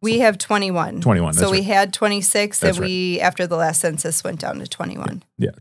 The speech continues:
Speaker 2: but there's a lot of, lot of people to manage and
Speaker 1: Yes.
Speaker 2: talk to
Speaker 1: Yep.
Speaker 2: and such.
Speaker 1: Mm-hmm.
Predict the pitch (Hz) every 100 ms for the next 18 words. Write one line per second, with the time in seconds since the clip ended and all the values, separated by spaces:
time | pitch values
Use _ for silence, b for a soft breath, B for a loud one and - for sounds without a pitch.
0 | - 98 101 92 90 85 78 92 - -
1 | - 117 104 117 98 92 87 82 80 73
2 | 85 175 - - 69 - - - - 190
3 | - 160 208 202